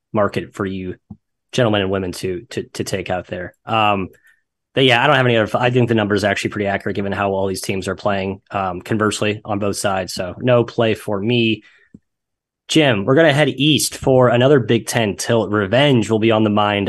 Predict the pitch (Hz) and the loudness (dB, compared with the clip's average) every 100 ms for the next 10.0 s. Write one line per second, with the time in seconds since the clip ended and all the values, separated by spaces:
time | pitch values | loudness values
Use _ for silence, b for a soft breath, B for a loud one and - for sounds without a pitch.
0 | - 110 95 98 98 127 120 101 110 110 | -2 -2 -2 -2 0 2 2 0 -2 0
1 | 113 101 - 143 135 - 101 101 95 104 | 2 0 0 0 2 0 -4 -4 -2 0
2 | 101 98 95 b b _ 113 107 107 101 | 2 0 -2 b b _ 0 2 0 0
3 | 113 - 101 101 98 90 b b b b | 0 0 -2 -2 -4 -6 b b b b
4 | - - 123 107 101 - 117 104 98 - | -6 -2 2 2 2 -2 0 0 0 0
5 | 113 104 120 113 113 104 104 113 101 104 | 0 0 -2 -2 -2 0 0 2 2 2
6 | 101 127 131 127 107 101 - 151 139 113 | 0 2 2 2 2 -2 0 0 0 2
7 | 120 110 - 113 107 101 107 104 101 95 | 2 0 0 -2 0 0 0 0 -2 -4
8 | 92 101 98 - 110 104 98 101 95 107 | -2 -2 -2 -2 0 0 0 -2 -2 -2
9 | 104 104 95 117 117 117 110 104 - | -2 -4 -4 -2 -2 -2 0 0 -2